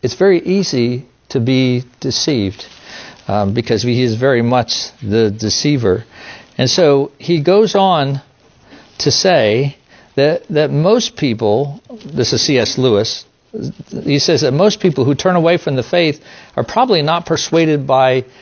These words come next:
reason to leave the faith, but instead they just sort of drift away.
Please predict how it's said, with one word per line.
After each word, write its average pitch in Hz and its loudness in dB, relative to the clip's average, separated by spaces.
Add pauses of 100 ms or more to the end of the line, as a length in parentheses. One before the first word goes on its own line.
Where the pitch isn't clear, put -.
(100)
reason 139 2
to 151 -2
leave 127 0
the 117 0
faith, 120 -2 (520)
but 151 2
instead 180 2 (180)
they 180 0
just 208 -2
sort 170 0
of 147 2
drift 160 -2
away. 101 0